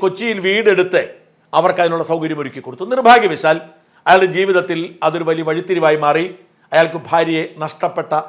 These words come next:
സാഹചര്യമാണ് പിന്നീടുണ്ടായത്. ഈ പശ്ചാത്തലത്തിൽ അയാൾക്ക് ഭാര്യയോടും അതിന് കാരണക്കാരെന്ന് അയാൾ വിശ്വസിക്കുന്നവരോടും വല്ലാത്ത കലിപ്പും വിരോധവുമായി. അതിന് കവിഞ്ഞ് അയാൾ ശത്രുസ്ഥാനത്ത് നിർത്തുന്നവർക്കെതിരെ സോഷ്യൽ മീഡിയയിലൂടെ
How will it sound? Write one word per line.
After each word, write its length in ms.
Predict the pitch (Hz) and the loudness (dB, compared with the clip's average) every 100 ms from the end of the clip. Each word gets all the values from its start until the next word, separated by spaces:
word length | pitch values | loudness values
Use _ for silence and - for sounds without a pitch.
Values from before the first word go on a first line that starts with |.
| - _ - | -12 _ 0
സാഹചര്യമാണ് 640 | 156 165 175 156 151 151 | 2 2 0 -4 -4 -6
പിന്നീടുണ്ടായത്. 580 | 151 151 147 156 131 - - _ _ _ _ _ - | -6 -8 -4 0 0 -2 -20 _ _ _ _ _ -2
ഈ 60 | 196 | 2
പശ്ചാത്തലത്തിൽ 560 | 208 262 233 170 165 165 180 - _ - | 4 4 4 2 0 -4 -8 -18 _ 0
അയാൾക്ക് 260 | 170 190 180 127 | 2 2 -2 0
ഭാര്യയോടും 640 | 143 226 240 139 135 143 110 _ _ _ - | 4 4 4 -2 -2 -4 -6 _ _ _ -2
അതിന് 240 | 185 214 214 | 0 0 2
കാരണക്കാരെന്ന് 760 | 185 220 254 240 202 185 185 180 185 - - | 6 6 4 2 2 2 0 -4 -6 -8 2
അയാൾ 180 | 180 226 208 | 6 6 4
വിശ്വസിക്കുന്നവരോടും 800 | 180 220 170 175 175 165 165 160 - 147 | -4 -8 -8 -8 -6 -4 -4 -6 -10 -4
വല്ലാത്ത 420 | 156 170 180 180 175 165 | -2 2 2 2 -2 -2
കലിപ്പും 340 | 160 160 170 151 | -2 -4 -8 -6
വിരോധവുമായി. 540 | 147 139 127 90 85 _ - 214 | -6 -8 -12 -16 -20 _ 2 2
അതിന് 200 | 311 294 | 2 2
കവിഞ്ഞ് 340 | 208 185 139 95 _ _ - | 2 2 -6 -14 _ _ 2
അയാൾ 140 | 196 190 | 4 4
ശത്രുസ്ഥാനത്ത് 600 | 196 226 226 226 202 202 185 | 0 0 0 0 0 -4 -6
നിർത്തുന്നവർക്കെതിരെ 760 | 175 190 185 180 160 165 160 160 - - | -6 -4 -2 -2 -2 -4 -2 -4 -6 -10
സോഷ്യൽ 280 | 160 165 185 165 | -8 -6 -6 -6
മീഡിയയിലൂടെ 380 | 160 156 151 | -4 -4 -4